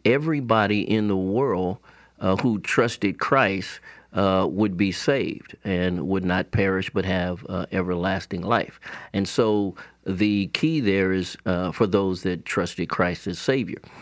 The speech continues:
So as you read, and, and this is where I think a lot of us make a mistake, is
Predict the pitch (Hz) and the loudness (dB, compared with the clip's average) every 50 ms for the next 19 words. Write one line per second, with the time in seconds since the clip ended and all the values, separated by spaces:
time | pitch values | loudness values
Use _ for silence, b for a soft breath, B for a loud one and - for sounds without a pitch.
0 | B B B B - - - 143 135 120 - - _ _ - 123 135 127 123 147 | B B B B 0 4 4 4 4 4 0 -4 _ _ 4 4 6 4 4 2
1 | 160 156 135 120 135 170 180 165 139 117 117 - - 104 120 98 - - - 110 | 2 2 4 4 4 4 2 2 2 2 0 0 -2 -4 -4 -2 0 0 2 2
2 | 110 110 - - 107 107 131 156 - 143 127 110 107 107 98 92 - 113 101 - | 2 2 2 2 2 4 2 2 0 0 0 2 2 2 2 0 0 -2 -2 -2
3 | - _ - - - 92 92 104 104 101 104 95 95 92 87 - - 95 95 95 | -4 _ -6 -2 0 2 4 4 4 4 2 0 0 -2 -2 -4 -2 0 0 0
4 | 92 - 90 87 87 82 - - - 127 117 101 87 - 90 90 85 87 | 0 0 -2 -2 -2 -4 -4 -2 -2 0 0 0 -2 -4 -4 -6 -6 -6